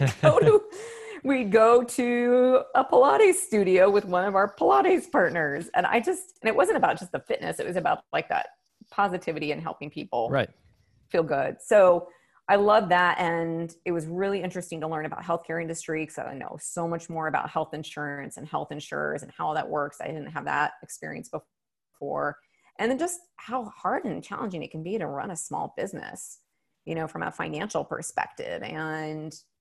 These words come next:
Speaker 1: you know, I've had several small business consulting clients since then. And, like, you have these C E Os and founders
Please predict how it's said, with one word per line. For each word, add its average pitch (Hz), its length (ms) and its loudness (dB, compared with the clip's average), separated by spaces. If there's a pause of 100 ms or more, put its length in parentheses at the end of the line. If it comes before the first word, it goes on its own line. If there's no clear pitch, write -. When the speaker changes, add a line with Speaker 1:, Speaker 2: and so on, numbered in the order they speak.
(140)
Speaker 1:
you 156 120 -10
know, 156 160 -10
I've 160 180 -10
had - 260 -2
several 175 420 -4
small 170 240 -8
business 151 560 -8
consulting 180 420 -8
clients 147 460 -10
since 147 240 -12
then. 147 260 -8
And, 147 200 -8 (760)
like, 151 460 0
you 170 220 -8
have 175 300 -4
these 156 220 -6
C 175 320 -6
E 160 60 2
Os 156 160 -2
and 147 120 -8
founders 156 560 -4